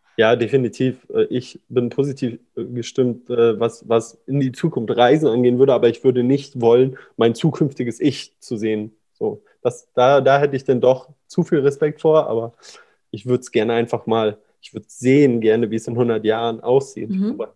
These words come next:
Speaker 1: wobei sich dann auch wieder die Frage stellt, was wäre, wenn ich denn hundert Jahre später geboren wäre? Würde ich denn wieder hundert Jahre später, äh,
Speaker 2: Mhm.
Speaker 1: geboren werden wollen, würden?
Speaker 2: Das stimmt.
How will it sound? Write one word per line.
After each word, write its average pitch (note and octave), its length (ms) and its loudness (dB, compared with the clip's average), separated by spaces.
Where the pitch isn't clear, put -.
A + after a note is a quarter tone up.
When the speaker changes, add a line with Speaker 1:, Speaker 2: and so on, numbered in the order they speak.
Speaker 1:
wobei A#2+ 240 2
sich B2 160 -8
dann C3 260 0
auch D3+ 240 -6
wieder D3+ 220 2
die C#3+ 100 -6
Frage C#3+ 400 -2
stellt, C#3+ 480 0
was B2+ 240 0
wäre, B2+ 300 4
wenn C3+ 120 6
ich C3 120 -2
denn A#2+ 240 0
hundert C3 260 2
Jahre A#2 140 2
später B2 240 -2
geboren B2+ 320 2
wäre? G#2+ 280 0
Würde A#2+ 140 0
ich - 80 -12
denn G#2 240 -4
wieder C#3+ 340 0
hundert B2 240 0
Jahre A#2 180 0
später, A#2 520 -6
äh, A#2 320 0
Speaker 2:
Mhm. G3 160 -4
Speaker 1:
geboren F3+ 400 -12
werden B2 320 -2
wollen, C#3 480 0
würden? C#3+ 440 0
Speaker 2:
Das G3+ 160 -6
stimmt. F#3 480 -14